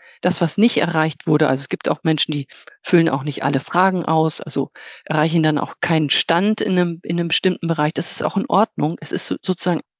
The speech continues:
ein Abbild und es ist eine freiwillige Angelegenheit und dient dazu, sich selbst mal bewusst zu werden und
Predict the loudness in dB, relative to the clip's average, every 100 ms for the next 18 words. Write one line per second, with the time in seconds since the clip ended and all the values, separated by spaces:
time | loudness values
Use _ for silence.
0 | -6 -4 -4 -8 -6 0 2 2 0 -2
1 | -2 -4 2 2 4 4 4 2 0 -6
2 | -20 -20 _ -2 0 4 4 4 4 0
3 | 0 0 -2 _ -20 -20 _ _ -4 2
4 | 2 4 0 0 -4 -2 -2 0 0 2
5 | 2 2 -2 0 2 2 2 -2 -6 -4
6 | 0 0 0 2 4 2 0 -2 -4 -6